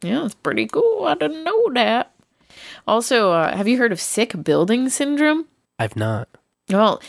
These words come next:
Speaker 1: that's caused by all these toxins that are being put into things to improve fire resistance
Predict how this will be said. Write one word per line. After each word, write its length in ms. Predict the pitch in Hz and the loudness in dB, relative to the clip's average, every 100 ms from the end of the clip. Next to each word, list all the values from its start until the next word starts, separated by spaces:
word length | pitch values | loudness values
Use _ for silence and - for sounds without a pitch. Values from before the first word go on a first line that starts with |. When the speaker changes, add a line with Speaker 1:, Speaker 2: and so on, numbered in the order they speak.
| - _ | -20 _
Speaker 1:
that's 220 | 214 247 | 0 0
caused 580 | - 226 220 220 202 180 | 0 4 4 4 0 -2
by 400 | 180 175 175 180 - | 2 4 4 4 2
all 180 | - 202 | 2 2
these 220 | 196 185 | 0 -4
toxins 640 | - 240 247 - 208 190 | 0 2 2 0 -4 -2
that 100 | 185 | 0
are 80 | 175 | 0
being 240 | 175 170 170 | 0 -2 0
put 160 | 214 | 0
into 200 | 190 196 | 0 -2
things 440 | 180 202 196 196 - | 0 0 0 -4 -8
to 240 | - 208 170 | -6 0 2
improve 380 | 170 - 202 175 | 0 0 0 2
fire 360 | 196 226 240 | 2 2 2
resistance 640 | 240 214 233 240 233 240 | 0 2 0 0 -4 -2